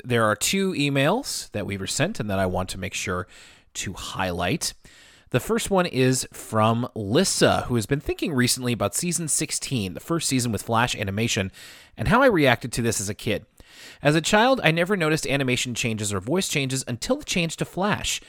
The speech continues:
This was also the first time I noticed a change in Arthur's voice, and I agree with most that the earlier episodes of Arthur look better.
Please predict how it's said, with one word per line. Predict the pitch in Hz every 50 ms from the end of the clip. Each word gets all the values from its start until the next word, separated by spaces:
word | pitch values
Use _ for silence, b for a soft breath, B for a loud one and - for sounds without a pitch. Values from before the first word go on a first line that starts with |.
| b b b b b
This | - 104 -
was | 123 120
also | 123 147 165 185
the | 196
first | - - 151 143 -
time | 151 135 127
I | 117
noticed | 117 120 117 -
a | -
change | - - 120 117 107 113
in | 110
Arthur's | - 104 113 110 - 98 90
voice, | - - 117 113 101 98 -
and | - 95
I | 104 101
agree | 98 - 117 123 127
with | 131 131 117 - - - b b b b b
most | 120 135 143 113 90 - - - -
that | - 127 -
the | 156 -
earlier | 180 196 190 180 165
episodes | 156 147 - - 139 120
of | 120 90
Arthur | 87 107 104 - 113 98
look | 92 95 -
better. | - 135 131 104 78 -